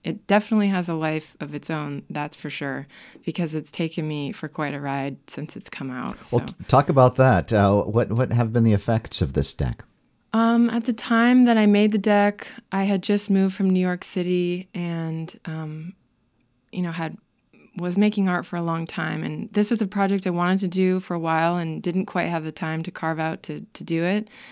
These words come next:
Speaker 1: And I told my husband, "I'm gonna draw the tarot deck, and can you work a little harder and pay,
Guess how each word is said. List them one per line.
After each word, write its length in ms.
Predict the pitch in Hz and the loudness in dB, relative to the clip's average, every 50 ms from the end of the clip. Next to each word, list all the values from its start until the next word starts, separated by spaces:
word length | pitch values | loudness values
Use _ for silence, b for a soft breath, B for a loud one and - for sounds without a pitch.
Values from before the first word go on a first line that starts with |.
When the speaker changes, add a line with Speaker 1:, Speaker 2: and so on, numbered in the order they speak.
| B B B B B B _ | B B B B B B _
Speaker 1:
And 500 | 175 180 175 175 170 165 165 165 170 - - | -2 0 0 0 0 0 0 -2 -4 -4 -4
I 80 | 170 | -6
told 280 | 170 - 190 185 185 175 | -4 -2 -2 0 0 0
my 140 | 180 175 175 | 0 0 0
husband, 460 | 175 170 170 170 - 185 180 180 175 | -2 -2 -4 -2 -2 0 0 0 0
"I'm 120 | 165 165 156 | -2 -2 -4
gonna 180 | 175 165 170 | -2 -2 -2
draw 220 | 175 170 170 165 165 | -2 -2 -2 -2 -2
the 80 | 165 | -4
tarot 300 | 165 - 160 156 160 160 | -6 -4 -4 -4 -2 -2
deck, 420 | 160 160 156 160 160 - - - b b b b b b b b b b _ | -2 -2 -2 -4 -6 -8 -12 -20 b b b b b b b b b b _
and 640 | - 170 165 165 156 156 151 151 147 147 147 147 - _ _ _ _ _ _ _ _ _ _ - | -6 -6 -4 -4 -4 -4 -4 -4 -6 -6 -8 -10 -14 _ _ _ _ _ _ _ _ _ _ -10
can 180 | - 175 165 165 | -4 -2 -2 0
you 460 | 170 170 170 170 170 170 170 170 - _ _ _ _ - | 0 0 0 -2 -2 -4 -4 -6 -10 _ _ _ _ -6
work 280 | 165 180 180 180 - | -2 -2 -2 -2 -2
a 40 | 196 | -4
little 180 | 185 180 175 170 | -2 -2 -2 -2
harder 280 | 170 180 170 180 180 180 | -2 0 0 0 0 0
and 180 | 175 165 160 156 | -2 -2 -4 -4
pay, 340 | - 180 170 165 165 170 | -4 -4 -2 -2 -2 -2